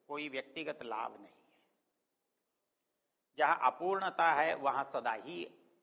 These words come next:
आवश्यकता होती है, सदा ही इच्छा होती है, प्राप्ति के लिए सदा ही प्रयत्न होता है।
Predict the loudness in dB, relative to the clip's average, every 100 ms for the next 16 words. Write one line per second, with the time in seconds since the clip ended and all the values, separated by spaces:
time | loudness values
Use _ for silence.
0 | -4 -4 -4 -8 -4 -2 -2 -4 -8 -6
1 | -4 -6 -12 _ _ _ _ _ _ _
2 | _ -12 -8 -4 -4 -4 -10 -10 -6 -2
3 | 0 -2 -6 -8 -6 -8 -10 -20 _ _
4 | _ _ _ _ _ _ _ -2 -2 -4
5 | -12 -10 -8 -6 -4 -4 -6 -6 -10 -2
6 | 0 0 -6 -14 -16 -20 -20